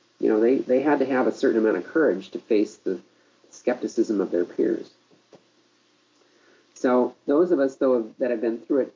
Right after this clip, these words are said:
we do have that little additional niche of empathy, I think, for the fact that we know that we know how difficult it is, and we know how important the, the outcomes of surgery are gonna be.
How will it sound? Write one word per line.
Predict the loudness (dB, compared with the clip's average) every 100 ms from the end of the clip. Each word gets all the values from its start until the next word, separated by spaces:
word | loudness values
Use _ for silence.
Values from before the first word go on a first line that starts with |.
| _
we | -2
do | 0 -2
have | -2 -2
that | -2 -2
little | -2 -2 -4 -8
additional | -8 -4 -2 0 0 -2 -4
niche | 0 0 0
of | -6 -2
empathy, | -2 -2 -6 -4 -6 -6
I | -8
think, | -4 -2 -2 -6
for |
the | -8
fact | -4 -2 -2 -4
that | -2
we | 0
know | 2 2 2 0 -4 _ _ _ _ _
that | -2 -2 -4 _ _ _ _ -4
we | -2 2 2
know | 2
how | -2 -6
difficult | -4 -4 -4 -4 -4
it | 0
is, | 0 0 -2 -8 -14 -6
and |
we | -2
know | -2
how | 0 -2
important | -2 -2 -2 -2 -6
the, | -8 -14 _
the | -10 -8
outcomes | -6 -6 -8 -10
of |
surgery | -4 -2 0 -2
are | -2
gonna | -4
be. | -4 -4 -4